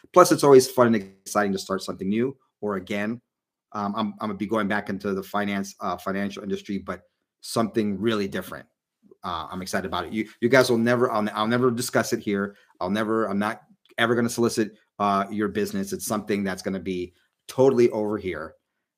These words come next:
And possibly some of you may end up being, uh,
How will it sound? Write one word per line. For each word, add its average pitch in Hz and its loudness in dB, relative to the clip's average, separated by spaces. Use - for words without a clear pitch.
And 104 0
possibly 110 0
some 123 -2
of 107 -2
you 110 -2
may 113 -2
end 110 -4
up 98 -8
being, 101 -4
uh, 95 0